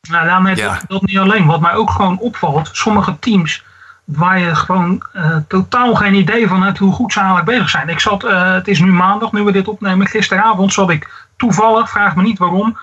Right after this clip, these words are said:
Speaker 1: kwam ik op, eh, Cleveland Indians tegen de Kansas City Royals uit. En als je daar dan, eh, Mike Moustakas ziet, doet het best goed. En wat ook opviel, de zes, zeven, acht en negen in de, in de slagline-up, ongeacht wie dat zijn, zijn in de E L op dit moment de beste slagla-, slagmensen,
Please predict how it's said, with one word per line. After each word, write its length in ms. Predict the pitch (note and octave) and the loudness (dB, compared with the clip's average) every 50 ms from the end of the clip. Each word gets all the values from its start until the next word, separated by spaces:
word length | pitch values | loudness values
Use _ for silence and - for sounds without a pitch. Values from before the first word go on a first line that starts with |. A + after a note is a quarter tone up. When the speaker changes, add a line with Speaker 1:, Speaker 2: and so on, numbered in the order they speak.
| - - - | -18 -12 -6
Speaker 1:
kwam 220 | - G#3 G3+ G3 | -2 0 2 2
ik 200 | F#3+ F3+ - - | 0 0 -2 -4
op, 180 | F#3+ F3+ D3+ - | -6 -4 -2 -2
eh, 120 | F#3 D#3 | -2 -2
Cleveland 420 | - - B3 A#3+ A#3+ F#3+ G3 F#3 F#3 | -2 -2 0 0 2 2 0 0 0
Indians 380 | A#3 A#3+ A3+ G3+ F#3+ F#3+ F#3 | 0 0 0 2 2 0 0
tegen 180 | - G3 F#3+ F#3 | -2 -2 -2 -2
de 80 | F#3 | -2
Kansas 340 | - - A#3+ A#3 F#3+ - - - | -2 -2 0 0 0 0 0 0
City 180 | - G#3+ F#3+ | 0 2 2
Royals 400 | F3+ D#3+ G#3+ A#3+ A#3+ G3+ D3+ C#3+ | 2 2 2 2 2 2 2 0
uit. 180 | C#3+ A#2+ A#2+ A2+ | 0 -2 -2 -2
En 80 | D#3 | -2
als 100 | F3 F3 | -2 -2
je 60 | - - | 0 0
daar 160 | F3 F3+ F3+ | 0 0 2
dan, 180 | E3+ D#3+ D3+ - - - - | 0 0 -2 -4 -8 -14 -8
eh, 180 | - F3+ E3 E3 | -4 -2 0 2
Mike 300 | D#3+ E3+ F#3 - - D#3 | 2 4 4 2 2 2
Moustakas 520 | F#3 G3 - - A3+ A3 - - F3 D3+ | 0 0 0 0 0 0 0 0 -2 -2
ziet, 140 | - D3 D3 | -4 -6 -8
doet 120 | - D#3+ D3+ | -6 -4 -4
het 100 | D3+ D3 | -2 -2
best 200 | E3 D#3+ D3+ - | -2 -2 -2 0
goed. 180 | D#3+ D3 C#3+ - - - - - | 0 0 0 -2 -6 -16 -20 -8
En 120 | - F#3 E3+ | -6 -2 0
wat 200 | F#3 G3 F#3+ - | 0 0 0 0
ook 220 | C4+ C4 C4+ - | -2 -2 -2 0
opviel, 480 | A3 G#3 D3+ - - E3+ D3+ E3 F#3+ - - - _ _ | 0 -2 -2 -2 0 2 2 2 0 -2 -6 -14 _ _
de 160 | - E3+ D#3 | -2 0 0
zes, 380 | D3 - A3 A3+ A#3+ - - - | 0 0 0 -2 -2 -2 -2 -2
zeven, 360 | - A#3 G#3+ G3+ F#3 G3+ - | 0 0 2 2 0 0 0
acht 260 | - B3+ A#3 - - | 0 0 -2 -2 -2
en 160 | G#3+ F#3+ F3+ | 0 0 2
negen 580 | G3 A#3 B3 B3 A#3 - F#3+ F#3 F#3 F3+ D#3+ D3+ - - _ _ | 2 2 2 2 2 2 0 0 0 -2 -4 -6 -12 -20 _ _
in 220 | _ G#3 F#3+ F#3+ F#3 | _ 0 2 4 4
de, 300 | F3+ F3 E3+ E3+ F#3 F#3 | 2 2 0 -2 -4 -4
in 180 | - F#3 E3+ F3+ | -6 -4 -2 -2
de 140 | F3+ F3 | -2 -2
slagline-up, 680 | E3 - - B3+ B3+ - G3+ F3 E3 D#3 D3+ D#3 E3+ - - | -2 0 0 0 0 2 0 0 2 2 2 2 0 -2 -4
ongeacht 540 | C#4 C4 C4 A#3+ G3+ G#3+ A3+ A#3 - - - | -2 0 2 2 2 2 2 0 0 -2 -2
wie 120 | G#3 G3+ | 0 0
dat 180 | F#3+ F#3 F3+ - | 2 0 0 0
zijn, 360 | - D3 G#3 F#3 F#3+ A3+ - - - - _ | 0 0 0 0 -2 -4 -6 -10 -20 -20 _
zijn 360 | - - F3+ F3 F3+ G3 - - | -4 -4 -2 0 0 -2 -2 -4
in 180 | - C4 C4+ | -4 -2 0
de 260 | B3+ A#3 G#3+ G#3 G#3 A3+ | 0 0 2 2 0 0
E 60 | B3 | 0
L 140 | A#3 B3+ B3+ | 0 0 0
op 120 | A3+ G3+ | 0 -2
dit 140 | - C#4 - | -4 -8 -8
moment 320 | - A3 G#3+ A3 G#3+ F#3+ - | -8 -6 -4 -2 -2 -2 -2
de 100 | F3 D3 | -2 -2
beste 320 | - A#3+ C4+ - - - | 0 0 0 -2 -2 -4
slagla-, 560 | F#3 - B3 C4 - - A3+ A3+ A3+ A3+ A3+ | -2 0 0 0 2 2 2 2 2 0 0
slagmensen, 1120 | G#3 - - C4 B3+ - - - - - _ - D4 C#4 B3 A#3 - - A#3 A#3+ C#4 D4 | -2 -2 -2 -2 -2 -2 -4 -6 -10 -14 _ -4 -2 0 0 0 0 0 0 -2 -2 -4